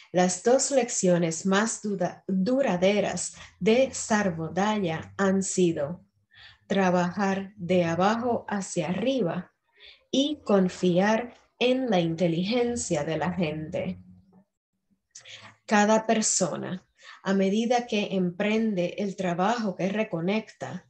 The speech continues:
tiene tales recursos para ofrecer. Mi coautora Molly Brown se inspira en su infancia en el laboratorio nuclear de Los Álamos,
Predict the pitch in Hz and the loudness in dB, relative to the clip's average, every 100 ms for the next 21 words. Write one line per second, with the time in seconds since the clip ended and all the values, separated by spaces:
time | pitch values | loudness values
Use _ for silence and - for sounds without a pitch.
0 | - - - - 285 311 349 330 202 180 | -20 -20 -20 -8 -2 2 0 0 2 4
1 | 220 226 - 175 165 175 180 185 - - | 4 2 -2 -4 -2 0 0 -2 -6 -6
2 | - 151 143 135 170 - 175 - 110 113 | -4 -4 -4 -4 -6 -8 -6 -4 -6 -6
3 | - _ _ _ _ _ _ - - - | -12 _ _ _ _ _ _ -20 -20 -20
4 | - 202 214 240 294 311 - - 269 277 | 0 6 6 6 4 2 -2 4 6 6
5 | 196 185 170 190 196 214 196 180 180 202 | 6 4 4 4 4 4 4 2 2 2
6 | 240 247 185 165 185 196 196 202 214 - | 2 2 0 2 2 2 0 -2 -4 -10
7 | - - - - 233 233 226 220 - 311 | -20 -20 -16 -4 -2 0 0 -2 -4 0
8 | 339 311 233 214 - 214 202 185 - 220 | 2 2 0 -2 -2 -2 0 0 -2 -2
9 | 226 240 233 - 156 165 - 220 208 196 | -2 -4 -6 -4 -4 -4 2 4 6 6
10 | 196 190 190 190 185 254 269 277 254 240 | 6 6 6 4 4 4 4 4 2 0
11 | 226 208 220 277 302 220 180 175 175 - | 0 0 2 2 0 0 2 2 -2 -6
12 | 190 190 180 165 151 - - - - | -4 -2 -2 -4 -6 -6 -6 -10 -16